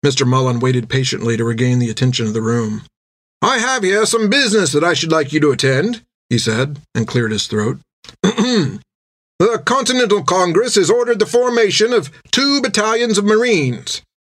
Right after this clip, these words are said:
and they've seen fit to award me a captaincy. I've been appointed to persuade such men as are hardy seamen and fearless in battle to cast their lot in with my Marines to seek our fortune on the high seas of this new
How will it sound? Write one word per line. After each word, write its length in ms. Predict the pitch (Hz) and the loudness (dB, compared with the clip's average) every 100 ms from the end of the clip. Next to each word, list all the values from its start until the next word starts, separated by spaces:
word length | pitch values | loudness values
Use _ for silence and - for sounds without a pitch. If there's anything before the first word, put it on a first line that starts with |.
| _ | _
and 80 | 135 | 0
they've 160 | 160 135 | 2 2
seen 280 | 226 240 | 0 2
fit 240 | 185 196 - | 2 0 2
to 120 | 170 | 2
award 480 | 165 147 240 240 180 | 2 2 2 2 2
me 180 | 196 190 | 2 2
a 60 | |
captaincy. 800 | 202 247 - - 131 - 104 - - _ _ _ - | 0 -2 -4 -2 0 0 -6 -10 -16 _ _ _ -2
I've 160 | 185 | 0
been 120 | 214 | 2
appointed 440 | 226 240 262 254 214 | 0 2 0 0 0
to 80 | 175 | 0
persuade 540 | 170 - 254 269 208 | 0 0 0 0 0
such 240 | 247 - | -2 0
men 240 | 190 196 226 | 2 2 2
as 140 | 196 | 2
are 280 | 185 185 131 - - | 2 0 -2 -10 -4
hardy 400 | - 254 247 240 | 0 2 2 0
seamen 560 | 214 - 233 185 175 226 | 0 0 0 2 2 2
and 240 | 160 131 - _ | 0 -2 -6 _
fearless 400 | 247 240 220 - | 0 2 2 2
in 160 | 185 151 | 0 0
battle 520 | 151 143 185 233 - _ _ _ _ | 0 0 0 -2 -4 _ _ _ _
to 80 | 165 | -2
cast 340 | - 240 254 - | 0 0 0 0
their 180 | 254 | 0
lot 220 | 220 196 220 | 2 2 2
in 120 | 220 | 2
with 140 | 196 | 0
my 160 | 202 214 | 2 2
Marines 540 | 202 262 269 156 120 | 2 2 2 0 0
to 100 | 151 | 0
seek 240 | 135 233 220 | 0 0 0
our 160 | 214 | -2
fortune 420 | 208 226 240 240 | 0 0 0 0
on 120 | 214 196 | 2 2
the 80 | |
high 300 | 139 226 240 | 0 0 0
seas 600 | 247 - 202 160 208 - - _ _ | 0 0 0 0 0 -4 -8 _ _
of 100 | 160 | 0
this 220 | 190 214 196 | 2 2 2
new 440 | 226 226 214 131 | 2 2 2 0